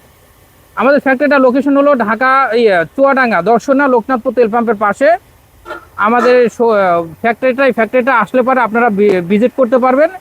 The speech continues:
দেখে শুনে প্রোডাক্টগুলো ক্রয় করতে পারবেন। তো এই সব প্রক্রিয়া করতে গেলে কিন্তু ঢাকাতে করা সম্ভব না, যার কারণে আমি এখান থেকে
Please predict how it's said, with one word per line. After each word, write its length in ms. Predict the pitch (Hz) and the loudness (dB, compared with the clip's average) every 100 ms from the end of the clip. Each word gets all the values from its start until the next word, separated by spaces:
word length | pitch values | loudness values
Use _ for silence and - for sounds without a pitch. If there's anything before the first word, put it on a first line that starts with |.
| _ _ _ _ _ 180 | _ _ _ _ _ -2
দেখে 240 | 233 262 | 0 0
শুনে 200 | - 262 | 0 -2
প্রোডাক্টগুলো 460 | 240 240 233 233 233 | 0 0 0 0 0
ক্রয় 260 | 269 285 | 0 0
করতে 260 | 254 202 196 | 0 0 0
পারবেন। 300 | 156 143 123 - _ _ _ _ _ - | -2 -4 -6 -14 _ _ _ _ _ -2
তো 80 | 247 | 2
এই 240 | 269 294 | 2 2
সব 160 | 320 294 | 0 -2
প্রক্রিয়া 560 | 294 285 - 294 302 311 240 220 | 0 -2 0 0 2 0 -2 -4
করতে 280 | 285 262 302 | 0 0 0
গেলে 220 | 277 294 | 0 0
কিন্তু 240 | 285 302 262 | 0 0 0
ঢাকাতে 380 | 208 240 254 277 | -2 -2 0 0
করা 240 | 269 262 | 0 -2
সম্ভব 340 | - 240 262 | -2 -2 0
না, 180 | 269 277 | 0 0
যার 180 | 226 233 | 0 0
কারণে 280 | 269 269 262 | 0 0 0
আমি 260 | 226 254 370 _ _ _ _ _ _ _ - | 2 0 -2 _ _ _ _ _ _ _ -6
এখান 340 | 220 226 269 269 | -4 0 0 2
থেকে 160 | 269 | 2